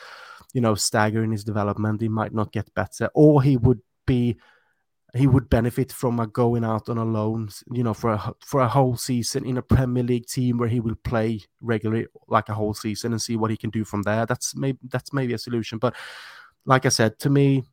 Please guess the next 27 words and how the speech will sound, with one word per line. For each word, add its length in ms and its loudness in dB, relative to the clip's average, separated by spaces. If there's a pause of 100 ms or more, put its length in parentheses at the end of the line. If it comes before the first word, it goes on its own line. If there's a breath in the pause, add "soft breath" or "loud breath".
(140)
Henderson 500 0
and 80 0
Milner 220 -2
was 120 -6
not 100 -12
the 60 -18
problem. 400 -6
It 40 -4
was 160 -8
more 200 -2
the 80 -4
problem 280 -4
of 100 -10
Curtis 200 -4
Jones 300 -6
and 100 -12
Fabinho. 300 -2
But 140 4
with 140 8
all 240 12
them 240 6
four 400 4
on 140 2
the 80 -2
pitch, 560 -4
you 100 -2
know, 240 0